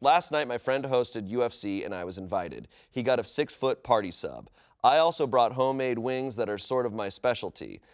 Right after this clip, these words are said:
Well, of course, people flocked to the food, and I had basically one serving of the sandwich, but people devoured my wings, and I didn't get to have a single one, which is totally fine. That's why I brought them, but maybe an hour later, I was starving. I kept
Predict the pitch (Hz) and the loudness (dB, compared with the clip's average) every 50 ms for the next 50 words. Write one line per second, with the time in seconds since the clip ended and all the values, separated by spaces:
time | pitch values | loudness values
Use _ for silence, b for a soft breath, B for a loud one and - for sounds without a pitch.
0 | b b b - 160 165 135 - - 190 190 190 185 - - 156 147 - 139 - | b b b 4 4 4 4 2 2 2 2 2 2 -2 -4 -4 -4 -4 -4 -4
1 | - 139 139 139 143 - - - 135 147 - - 127 120 117 117 117 110 - - | 2 4 6 6 6 4 0 -8 -10 -10 -6 -2 0 0 2 2 0 -2 -2 -4
2 | 110 110 107 107 107 104 98 87 113 117 113 - 110 - 110 107 104 98 98 110 | -4 -4 -2 -2 -2 -2 -2 -2 -4 -2 -4 -4 -6 -6 -6 -4 -4 -2 -2 -2
3 | 113 123 123 - - 113 107 101 110 107 104 98 101 104 - - 98 95 92 92 | -2 -4 -4 -4 -2 0 0 0 -2 -4 -4 -6 -6 -6 -6 -6 -6 -6 -6 -6
4 | 92 - - - 90 - - 123 120 - 127 110 101 107 92 104 98 101 110 110 | -8 -6 -6 -6 -6 -6 -6 -8 -8 -6 -6 -6 -6 -4 -2 0 2 2 2 0
5 | 104 113 113 113 101 95 87 85 82 87 90 b b b b b - 117 123 131 | -2 -2 -4 -4 -4 -4 -6 -8 -8 -10 -12 b b b b b -2 0 0 2
6 | 139 139 143 127 135 - 127 113 117 113 98 101 - - - 113 104 107 104 107 | 2 2 0 -2 -2 -2 0 2 2 2 2 0 -4 -4 -4 -4 -4 -4 -2 -2
7 | 123 123 95 64 50 - - b b b b b b - 165 156 165 156 - - | -2 -2 -2 -4 -8 -12 -18 b b b b b b -4 -4 -4 -2 -4 -4 2
8 | 170 175 175 170 170 160 117 - 147 127 98 71 58 50 - - 127 - - 143 | 4 4 4 4 2 0 -2 -2 -2 -2 -2 -4 -8 -6 -2 0 0 0 2 4
9 | 139 139 143 143 113 131 127 123 117 - - 123 127 127 110 120 113 110 135 147 | 6 6 6 6 6 6 6 6 4 4 2 0 0 0 0 -2 -2 -2 -4 -2
10 | 160 165 147 151 143 - - 82 127 127 127 120 120 131 139 139 117 117 - - | -2 -2 -2 -2 -2 -2 0 2 2 4 4 4 4 2 2 2 0 0 2 2
11 | 120 123 123 117 - - - - 127 135 135 123 98 - - - b b b b | 2 2 2 0 -2 -2 2 4 4 4 4 2 0 -4 -12 -18 b b b b
12 | b b - 123 - 151 143 - - | b b -2 0 2 2 0 0 2